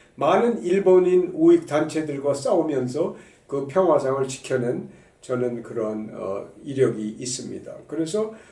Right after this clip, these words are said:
제가 말씀드린 이 유튜브에서 간단히 말씀드린 그 책에 그 써 있는, 결국은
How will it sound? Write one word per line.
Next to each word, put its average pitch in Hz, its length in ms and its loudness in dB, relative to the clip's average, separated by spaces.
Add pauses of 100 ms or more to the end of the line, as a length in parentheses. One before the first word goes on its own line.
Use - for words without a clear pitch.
(140)
제가 160 320 2
말씀드린 170 1040 0
이 135 340 -6
유튜브에서 151 580 -2
간단히 139 340 -4
말씀드린 131 340 -4
그 165 140 0
책에 - 500 -2 (420)
그 156 100 -10
써 247 260 2
있는, 131 460 0 (340)
결국은 185 560 0